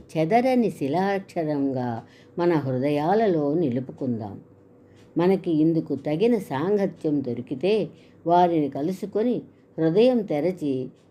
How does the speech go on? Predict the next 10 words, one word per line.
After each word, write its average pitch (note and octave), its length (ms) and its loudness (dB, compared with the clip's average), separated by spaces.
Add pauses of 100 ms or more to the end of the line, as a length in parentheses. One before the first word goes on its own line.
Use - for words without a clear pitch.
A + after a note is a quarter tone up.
(120)
ప్రభు E3+ 320 2
లీలా F#3 520 4
గుణగాథలని D#3 1080 0 (100)
చెప్పుకుంటూ C3+ 760 -4 (420)
పరమానందాన్ని E3 1040 2
అనుభవిద్దాం. B2+ 640 -4 (880)
అలా D#3+ 260 4
కాకపోతే D3 1040 -2 (320)
ఏకాంతంలో G3+ 800 2
కూర్చొని D#3 680 -2